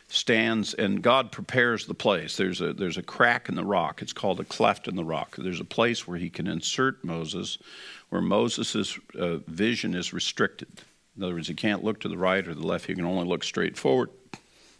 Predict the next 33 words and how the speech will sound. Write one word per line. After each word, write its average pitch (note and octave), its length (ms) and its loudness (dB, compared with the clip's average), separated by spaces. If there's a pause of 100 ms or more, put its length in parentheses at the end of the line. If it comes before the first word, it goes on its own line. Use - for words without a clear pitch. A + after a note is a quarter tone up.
(720)
He G#2+ 140 0
puts - 440 2
him B2 260 2
in B2+ 280 4
that A2+ 300 4
place, G#2 500 2
and G2+ 200 2
then F#2+ 120 2
the F#2 80 0
very A#2 220 2
presence A2 600 -2
of E2 140 -8
God F2+ 500 0 (1500)
comes A#2+ 480 2
to D3+ 320 0
him. F2+ 380 -2 (380)
Puts, C#3+ 340 2
God A2+ 320 2
puts - 240 -4
his F#2+ 180 -2
hand A#2 800 2
over G2 220 0
the E2+ 120 -2
face A2 460 0
of F#2+ 140 -4
Moses F#2+ 540 -2 (100)
to - 80 -4
block G2 420 0
his F2 160 -4
view, F2 500 -4 (880)
and F#2 160 2
then F2 160 0
turns F#2 960 0